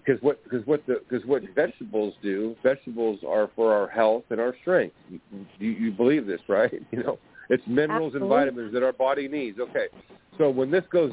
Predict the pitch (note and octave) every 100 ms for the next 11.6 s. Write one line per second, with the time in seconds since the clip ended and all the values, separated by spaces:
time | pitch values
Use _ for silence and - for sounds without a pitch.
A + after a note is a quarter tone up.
0 | G#2 D3 D#3 D3 C#3+ C3 A#2 - A#2+ A2+
1 | A2+ G#2+ C3 C#3+ B2+ A#2+ A2+ A2 D3 B2
2 | G2+ G#2 B2 A2+ B2 B2+ C3+ C#3 C3+ _
3 | _ _ A2+ A2+ B2 - E3 D#3+ B2+ C#3+
4 | C#3 E3+ C#3 E3+ E3 A#2 A2+ G#2+ D#3 F3
5 | - A2+ G#2+ A#2 A2 - D3+ D3 - A#2+
6 | G#2+ _ _ _ _ - A#2+ - C#3+ -
7 | A#2+ G2 G#2 D3+ F3+ B2 G2+ G2 F#2+ A2
8 | - _ _ _ _ B2 - B2 G#2+ -
9 | G3 G#3+ - A#2+ A2 - A#2 G#2 - G#2+
10 | G2 - A2+ A2 G2+ E2 A#2+ F#3+ A3 C#3+
11 | A2+ - - G2 G#2+